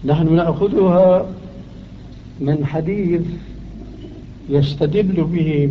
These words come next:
بعض الخلف على خلاف الحق،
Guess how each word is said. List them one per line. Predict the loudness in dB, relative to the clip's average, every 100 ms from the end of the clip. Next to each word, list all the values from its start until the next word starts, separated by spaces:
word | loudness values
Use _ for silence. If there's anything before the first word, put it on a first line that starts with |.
| 0
بعض | -2 0
الخلف | 0 0 0 0 2 2 -2 -10 -14 -16 -18 -18 -18 -18 -18 -18 -18 -18 -18 -20 -20 -18 -6
على | -2 0 0 -2
خلاف | -2 2 4 4 2
الحق، | -4 -2 -2 -2 -4 -14 -16 -14